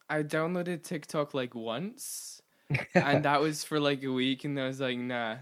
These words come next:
Speaker 1: this is garbage." Um, so <laughs> for all you people like TikTok, delete it for your brain <laughs>
Speaker 2: <laughs>
Speaker 1: cells and all that.
Speaker 2: Yeah,
Speaker 1: Um, I
Speaker 2: yeah.
Speaker 1: think,
Speaker 2: <laughs>
Speaker 1: yeah,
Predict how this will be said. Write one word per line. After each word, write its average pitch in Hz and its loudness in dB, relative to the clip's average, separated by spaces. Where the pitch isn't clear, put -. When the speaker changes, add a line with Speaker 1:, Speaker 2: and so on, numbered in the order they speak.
Speaker 1:
this 135 -8
is 127 -12
garbage." 135 -4
Um, 127 -8
so 127 -8
<laughs> - -8
for 139 -2
all 131 0
you 131 -4
people 131 -4
like 120 -4
TikTok, 120 -8
delete 120 -6
it 120 -6
for 123 -8
your 117 -6
brain 135 2
<laughs> - -6
Speaker 2:
<laughs> - -
Speaker 1:
cells 208 6
and 233 4
all 262 2
that. 247 -4
Speaker 2:
Yeah, 160 12
Speaker 1:
Um, 202 6
I 185 6
Speaker 2:
yeah. - 8
Speaker 1:
think, 233 0
Speaker 2:
<laughs> - -4
Speaker 1:
yeah, 180 2